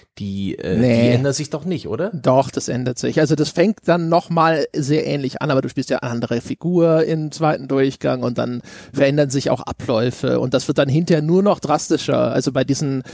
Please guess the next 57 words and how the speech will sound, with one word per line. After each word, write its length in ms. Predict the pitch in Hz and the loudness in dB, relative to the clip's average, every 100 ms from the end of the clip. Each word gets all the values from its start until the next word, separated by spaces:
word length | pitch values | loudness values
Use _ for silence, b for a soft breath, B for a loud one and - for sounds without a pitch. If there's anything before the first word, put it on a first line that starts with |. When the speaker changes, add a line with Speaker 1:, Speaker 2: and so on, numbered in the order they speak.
| B - | B -6
Speaker 2:
gibt 140 | - | 0
ja 40 | 151 | 2
dann 120 | 143 | 2
immer 180 | 147 139 | 0 -2
zig 220 | - 151 | -4 -2
verschiedene 420 | 165 156 156 151 | -2 -2 -2 -2
Enden, 240 | 151 - | -2 -4
die 80 | 151 | -2
du, 80 | 143 | 0
äh, 60 | 131 | 0
erreichen 720 | 123 120 - 135 131 202 240 | 2 0 0 0 2 2 0
kannst, 260 | 226 226 | -2 0
aber 140 | 170 147 | 0 0
auch 100 | 156 | 0
wenn 120 | 151 | 0
du 40 | |
den 140 | 135 131 | -2 0
zweiten 280 | 151 175 175 | 0 0 0
Durchgang 520 | 165 - 156 147 - | -2 0 -2 -4 -6
quasi 420 | - 131 143 131 - | -2 0 0 -2 -2
normal 480 | 131 127 127 135 | -2 0 0 0
abschließt, 520 | 143 156 - 151 151 - | -2 -2 0 2 2 0
dann 120 | 127 | -4
gibt's 180 | 135 - | -4 -2
ja 100 | 123 | 0
nochmal 380 | 143 - 156 | 0 0 -2
eins, 240 | 135 147 143 | 2 0 0
das 140 | 131 | 0
setzt 160 | 127 - | 0 0
sich 100 | 135 | 0
jetzt 200 | 131 - | 0 0
nicht 120 | 127 | -4
mehr 100 | 123 | -2
ganz 220 | 123 151 | 0 0
am 80 | 143 | 0
Anfang, 300 | 131 135 135 | -2 -2 -2
sondern 160 | 123 117 | -2 -4
ein 40 | |
bisschen 280 | 120 123 120 | -6 -6 -2
weniger 320 | 156 180 151 | 0 2 4
weit 200 | 143 143 | 2 2
zurück 320 | - 139 143 | 0 0 0
und 80 | 123 | -2
dann 100 | 117 | -4
kannst 180 | 123 123 | -4 -2
du 40 | |
nochmal 300 | 120 147 202 | 0 2 2
mit 140 | 165 165 | 2 2
einer 80 | 156 | 0
anderen 180 | 151 | 0
Spielfigur 420 | 147 143 151 147 143 | -2 -2 -2 -2 -2
antreten 420 | 139 - 139 139 | -2 -2 -2 -2
und 100 | 139 | -2
so. 240 | 139 131 B B B B | 2 0 B B B B
Und 100 | 135 | -4
es 80 | 131 | 2
ist, 280 | 160 - | 2 0